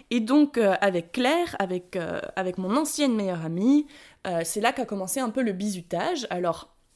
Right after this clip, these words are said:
je pense que c'est important d'en parler parce que comme, tu vois, par exemple, Marie, dans son, dans son podcast sur Miroir, elle, elle parlait justement que elle, elle s'est fait bisuter, on a rigolé sur elle, nanana.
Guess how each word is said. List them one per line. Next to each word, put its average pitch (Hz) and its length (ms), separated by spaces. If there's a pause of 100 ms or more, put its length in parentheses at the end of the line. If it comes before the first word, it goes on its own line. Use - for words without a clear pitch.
(540)
je - 60
pense 311 160
que 381 100
c'est 277 100
important 240 380
d'en 247 120
parler 226 340
parce 190 200
que 190 340
comme, 277 320 (400)
tu - 80
vois, 269 120
par 240 120
exemple, 214 260
Marie, 214 420
dans 196 120
son, 180 400
dans 175 120
son 196 180
podcast 202 400
sur 185 100
Miroir, 180 480 (480)
elle, 247 180
elle 208 120
parlait 220 260
justement 214 440
que 208 100 (100)
elle, 226 220
elle 185 100
s'est 185 160
fait 180 140
bisuter, 202 720
on 190 160
a 185 40
rigolé 185 440
sur 175 260
elle, 202 280
nanana. 175 440